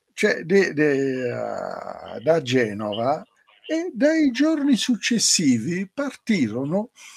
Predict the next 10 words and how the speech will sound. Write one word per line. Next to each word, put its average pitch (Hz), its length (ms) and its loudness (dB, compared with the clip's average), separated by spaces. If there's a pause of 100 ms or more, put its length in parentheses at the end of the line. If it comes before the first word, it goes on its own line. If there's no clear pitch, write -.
(260)
navi 165 680 2 (1200)
piemontesi, 151 880 2
francesi, 139 920 -2
inglesi, 135 560 0
statunitensi, 156 1000 -2
che 269 200 0
portavano 156 880 -2 (220)
decine 262 1000 6
di 202 180 0
migliaia 190 1300 0